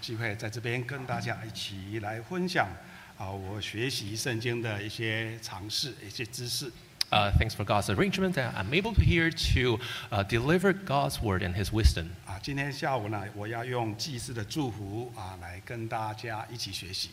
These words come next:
Speaker 2: So priestly blessings will be the topic of our
Speaker 1: 啊，
Speaker 2: mutual
Speaker 1: 当然，
Speaker 2: encouragement.
Speaker 1: 也是希望，啊，神用这三个祝福呢，啊，祝福弟兄姐妹们在新的一年，啊，都能够蒙神的，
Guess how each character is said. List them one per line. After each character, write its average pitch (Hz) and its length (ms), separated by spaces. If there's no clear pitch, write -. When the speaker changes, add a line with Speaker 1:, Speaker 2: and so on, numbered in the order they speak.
Speaker 2:
So 92 280
priestly 190 360
blessings 123 420
will 90 180
be 92 160
the 90 140
topic 139 420
of 90 220
our 107 80
Speaker 1:
啊， 113 100
Speaker 2:
mutual 135 60
Speaker 1:
当 156 160
然， 143 120
Speaker 2:
encouragement. 92 600
Speaker 1:
也 113 60
是 156 120
希 - 180
望， 165 240
啊， 92 240
神 120 320
用 165 220
这 156 100
三 185 220
个 170 100
祝 160 240
福 101 220
呢， 107 80
啊， 110 360
祝 131 160
福 104 360
弟 113 160
兄 120 180
姐 113 100
妹 107 120
们 110 260
在 120 160
新 151 220
的 131 100
一 160 140
年， 123 320
啊， 95 320
都 120 220
能 107 200
够 113 240
蒙 101 340
神 92 280
的， 98 280